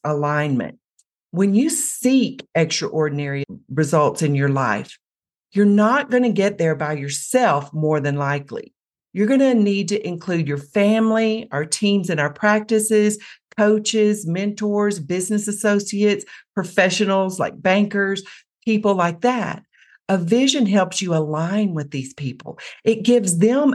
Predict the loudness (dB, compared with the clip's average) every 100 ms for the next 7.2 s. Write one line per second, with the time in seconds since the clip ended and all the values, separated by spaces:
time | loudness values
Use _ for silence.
0 | 2 0 0 -2 0 2 0 0 -4 -4
1 | -2 0 -2 -4 -18 -12 -2 0 0 -2
2 | 0 0 2 0 0 0 0 -6 -16 -8
3 | -6 -6 -12 -8 0 2 2 2 0 -6
4 | -6 -2 2 2 0 -4 -6 -4 -4 -4
5 | -6 -10 -20 _ _ _ _ _ -6 2
6 | 4 4 4 2 2 -2 -4 -4 -6 -12
7 | -12 -14